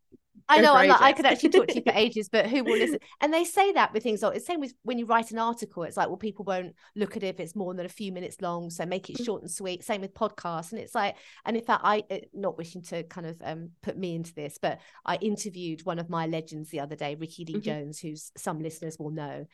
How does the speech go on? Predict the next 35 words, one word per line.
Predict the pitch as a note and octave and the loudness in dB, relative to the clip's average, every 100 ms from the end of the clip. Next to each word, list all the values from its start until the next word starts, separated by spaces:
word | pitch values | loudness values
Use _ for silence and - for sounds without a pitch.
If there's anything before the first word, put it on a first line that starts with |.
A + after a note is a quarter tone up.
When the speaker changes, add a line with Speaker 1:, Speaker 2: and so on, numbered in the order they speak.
| _ - | _ -14
Speaker 1:
and | D#3 | -12
she | - D#3+ | -8 -8
is, | D3+ - | -8 -16
she | - - D#3 | -16 -10 -10
is | D3+ - | -10 -14
a | - B2 | -10 -8
hero | E3 D#3+ D3+ D3 | -6 -6 -6 -6
of | D3 | -8
mine. | D3+ D3 D#3 - - _ | -10 -12 -14 -18 -20 _
Uh, | G3 G3 - | 0 0 4
and, | G#3 A3 A3 | 4 4 -2
um, | B3 G#3 G3+ - | -2 -2 -4 -14
she | - - | -12 -10
said | E4 F4+ G4+ | -4 -2 -2
to | F4+ | -4
me, | A#3 F3+ E3+ F3+ - _ | -4 -6 -6 -10 -14 _
she | - | -14
said, | D#4+ | -10
"Look, | D4+ A#3+ | -6 -4
if | |
people | C#4+ E4+ D4 | -4 -8 -4
don't | C#4+ B3+ | -4 -4
like, | A3 - - | -6 -8 -4
like | A#3+ - | -2 -2
my | A#3 | -4
music, | B3 A#3 A3 - | -6 -4 -6 -8
just | D#4+ - | -12 4
don't | D#4 | 4
Speaker 2:
Oh, | |
for | D#4 F3 | 6 2
Speaker 1:
listen | |
to | |
it." | - | 4
Speaker 2:
sure. | F#3 A3+ F#3+ - _ _ _ _ _ _ _ _ _ _ | 4 4 2 -6 _ _ _ _ _ _ _ _ _ _
Speaker 1:
And, | D#4 D#4 | 4 4